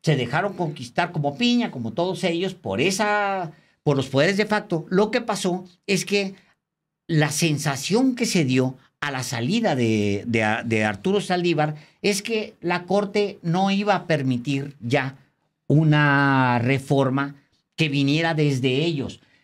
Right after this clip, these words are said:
Presidente, antes de enviar una propuesta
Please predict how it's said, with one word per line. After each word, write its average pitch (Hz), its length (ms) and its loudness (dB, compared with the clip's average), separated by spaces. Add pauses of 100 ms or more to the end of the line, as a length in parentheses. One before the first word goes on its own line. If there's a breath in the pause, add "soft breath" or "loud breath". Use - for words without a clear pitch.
(160 soft breath)
Presidente, 247 840 0 (260)
antes 226 480 0
de 135 80 0
enviar 151 680 0 (140)
una 254 440 4
propuesta 117 680 -2